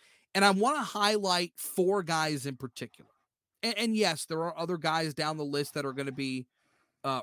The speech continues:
really highly considered. But, but for me,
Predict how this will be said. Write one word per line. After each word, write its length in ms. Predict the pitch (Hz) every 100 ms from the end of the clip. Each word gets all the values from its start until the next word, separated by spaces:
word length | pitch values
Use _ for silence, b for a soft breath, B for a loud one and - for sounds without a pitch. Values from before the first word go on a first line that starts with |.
| -
really 400 | 156 202 202 180
highly 460 | 151 165 165 160
considered. 580 | 156 165 147 143 113 131
But, 120 | 190 180
but 220 | 202 175
for 120 | 208
me, 540 | 196 196 285 277 269